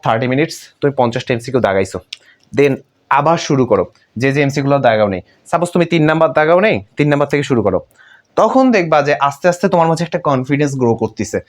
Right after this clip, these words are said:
তুমি যখন পঞ্চাশটা এমসিকিউ যখন দাগাইছো না, তোমার মাঝে অটোমেটিক্যালি একটা কনফিডেন্স গ্রো করবে। So পরের বার তুমি যখন জাগাও, তখন তুমি দেখো পনেরোটা দাগাও। পনেরোটা দাগানোর পরে তোমার হাতে মনে করো পনেরোটা দাগাইতে পনেরো মিনিট গেল, তাহলে তুমি আগে কত? পঞ্চাশটা দাগাইতে তুমি নিছো হচ্ছে থার্টি মিনিট,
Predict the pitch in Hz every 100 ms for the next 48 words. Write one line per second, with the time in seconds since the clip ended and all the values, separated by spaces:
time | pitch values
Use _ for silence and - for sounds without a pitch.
0 | - - - 143 156 165 165 - 165 165
1 | 196 - 185 170 170 180 175 160 170 165
2 | 123 120 147 165 185 110 - 131 135 135
3 | 117 120 139 139 135 147 208 - _ _
4 | 113 131 117 107 123 120 117 110 104 92
5 | 92 - _ - 156 156 196 208 202 208
6 | 196 190 196 170 151 165 202 - 151 170
7 | 170 160 156 165 160 156 156 151 139 135
8 | 170 _ _ _ _ _ _ _ _ 185
9 | 208 214 208 208 214 208 214 208 208 208
10 | 208 208 202 202 202 196 196 190 196 190
11 | 185 190 190 190 196 196 202 202 190 190
12 | 202 - _ - 139 160 170 170 147 175
13 | 185 190 - 277 147 156 - 180 170 175
14 | 196 175 170 170 165 180 - 180 131 127
15 | 139 147 160 269